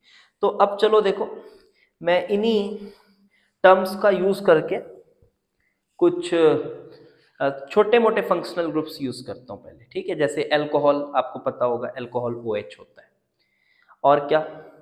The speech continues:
और चलो मैं chloride use कर लेता हूँ, chloride use कर लेता हूँ,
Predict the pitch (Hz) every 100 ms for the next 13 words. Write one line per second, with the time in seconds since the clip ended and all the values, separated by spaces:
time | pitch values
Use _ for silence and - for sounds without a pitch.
0 | _ _ _ _ _ _ _ _ 135 131
1 | 131 135 131 131 131 - - - 160 151
2 | 147 139 143 135 135 127 - 123 123 117
3 | 113 120 127 _ _ _ _ _ _ -
4 | 131 127 120 117 120 117 - 113 107 -
5 | -